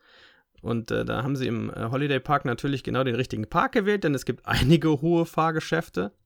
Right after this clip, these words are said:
Und in dem Freefall Tower selber, in der Anstellschlange, ist mir dann etwas passiert, was ich mir so oft in anderen Parks wünsche.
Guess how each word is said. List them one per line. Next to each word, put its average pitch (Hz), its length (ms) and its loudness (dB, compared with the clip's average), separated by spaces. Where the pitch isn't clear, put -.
Und 147 160 2
in 175 80 4
dem 196 140 6
Freefall 180 420 2
Tower 135 320 2
selber, 170 400 2
in 151 80 2
der 147 160 4
Anstellschlange, 175 720 0
ist 143 160 -4
mir 139 80 0
dann 131 160 2
etwas 120 320 -4
passiert, 196 480 -4
was 135 160 0
ich - 160 -8
mir 117 140 0
so 202 160 2
oft - 160 -2
in 156 100 -2
anderen 131 260 0
Parks - 380 -4
wünsche. - 420 -8